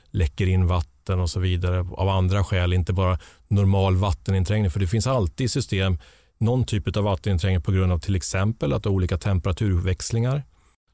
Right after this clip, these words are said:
Du måste ju ha luftfilter för att kunna utjämna trycket i systemen. Så då suger man in fuktig luft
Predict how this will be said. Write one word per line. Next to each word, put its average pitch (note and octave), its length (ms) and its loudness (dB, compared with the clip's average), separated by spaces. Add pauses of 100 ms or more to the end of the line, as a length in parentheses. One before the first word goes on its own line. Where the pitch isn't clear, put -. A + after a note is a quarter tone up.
Du G#2+ 120 -4
måste G#2+ 240 0
ju G#2+ 40 2
ha G#2 100 2
luftfilter G#2+ 720 0
för G2 240 0
att F2 80 -2 (240)
kunna G2+ 180 -2
utjämna G2 560 0
trycket A2+ 500 -4
i F2 60 2
systemen. F#2 600 -2 (480)
Så - 60 -8
då G2+ 100 0
suger C3 500 0
man A2 140 2
in F#2 260 2 (240)
fuktig - 460 -4
luft - 540 -2